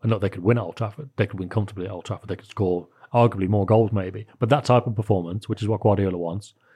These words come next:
I don't think you can do without him. And you've got players like Rodri who are amazing, but he's not gonna play, replace Bernardo. Foden's amazing, and we're still kind of, where's, like, where's his career gonna go in terms of what's his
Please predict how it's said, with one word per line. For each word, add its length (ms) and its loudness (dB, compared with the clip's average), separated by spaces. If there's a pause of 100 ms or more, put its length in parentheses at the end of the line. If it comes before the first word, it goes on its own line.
(120)
I 40 -8
don't 160 2
think 140 -6
you 80 -12
can 140 -2
do 300 -2 (460)
without 320 -4
him. 100 -10
And 80 0
you've 60 2
got 120 0
players 180 6
like 120 0
Rodri 340 0
who 160 -2
are 40 -2
amazing, 400 -4 (160)
but 240 -16
he's 140 -12
not 80 -8
gonna 160 -12
play, 160 -12 (300)
replace 260 -6
Bernardo. 440 -10 (640)
Foden's 380 4
amazing, 380 -6
and 80 -10
we're 60 -4
still 240 2
kind 220 -2
of, 180 -12 (440)
where's, 320 4
like, 160 2
where's 320 4
his 160 2
career 260 2
gonna 160 0
go 220 4
in 100 0
terms 340 0
of 280 0 (600)
what's 280 0
his 360 0